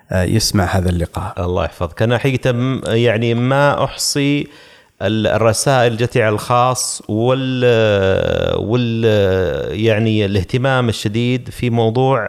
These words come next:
Speaker 2: ال-، الكيانات العقارية والمنشآت العقارية، أو ما تطلق عليه في قطاع الاقتصاد اللي هم الشركات العائلية عموما.
Speaker 1: نعم.
Speaker 2: فحنا في البداية ودنا ن-، نعرف هل، إيش معنى كيان عائلي أو، آه، كيان، آه، وشركات عائلية؟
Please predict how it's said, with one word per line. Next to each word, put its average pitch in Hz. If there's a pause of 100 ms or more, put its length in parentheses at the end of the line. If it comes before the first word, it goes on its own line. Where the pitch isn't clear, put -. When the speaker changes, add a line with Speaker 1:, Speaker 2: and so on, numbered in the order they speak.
(120)
Speaker 2:
ال-، 101
الكيانات 123
العقارية 104 (600)
والمنشآت 104
العقارية، 104
أو 170 (180)
ما 135
تطلق 139
عليه 131
في 127
قطاع 120
الاقتصاد 120
اللي 104
هم 110
الشركات 123
العائلية 95
عموما. 92
Speaker 1:
نعم. 160 (800)
Speaker 2:
فحنا 185
في 156
البداية 170
ودنا 160
ن-، 143
نعرف 143
هل، 123 (140)
إيش -
معنى 143
كيان 139 (240)
عائلي 120
أو، 135
آه، 98
كيان، 117
آه، 95
وشركات 107
عائلية؟ 82